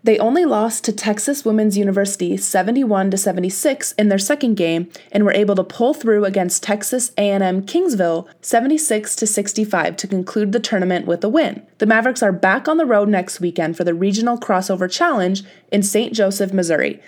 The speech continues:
to take on Southern Nazarene on Friday, November tenth at twelve thirty P M and Fort Hays State on Saturday, November eleventh at two forty-five P M. The women's volleyball team went one for one this weekend as they defeated Minot State three sets to one and fell to U Mary two sets to three.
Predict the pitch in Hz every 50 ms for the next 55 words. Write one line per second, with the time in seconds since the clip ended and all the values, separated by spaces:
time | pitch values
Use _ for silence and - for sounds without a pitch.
0 | - - _ - 220 - 262 240 220 240 233 220 220 214 - - 220 226 311 339
1 | 302 247 202 196 196 196 196 190 180 175 170 170 180 - - 202 190 190 214 240
2 | 247 240 220 208 196 202 233 247 247 - 233 170 165 175 190 190 - - - 180
3 | - - - - - 185 190 196 202 214 220 226 240 226 - 262 220 190 170 170
4 | 185 190 196 - - _ - 208 208 196 202 - 226 277 - - 226 240 220 233
5 | - - - 196 180 170 165 - 180 180 185 - - 208 196 196 202 196 196 196
6 | 196 190 185 180 180 175 170 165 190 277 349 285 202 202 214 208 - 190 - -
7 | - 262 247 240 - 247 233 233 220 220 185 170 175 175 - - - 175 - -
8 | - - - _ _ _ _ _ - 226 233 233 233 226 220 190 185 202 240 359
9 | 403 339 262 202 202 196 - 220 202 196 196 185 170 160 180 175 190 240 277 269
10 | 320 302 247 220 208 208 202 196 196 196 185 170 165 170 156 147 - - 190 185
11 | 160 190 185 180 185 - - 226 254 294 262 226 196 196 202 202 202 - - -
12 | - 185 165 - - - 202 208 226 233 240 - 240 247 247 - - 294 254 220
13 | 175 160 165 175 190 - 202 196 196 - 190 175 175 - - 196 185 233 320 330
14 | 269 190 180 175 175 180 180 - - - 247 247 247 - 240 220 214 - - -
15 | 233 - - - - - - _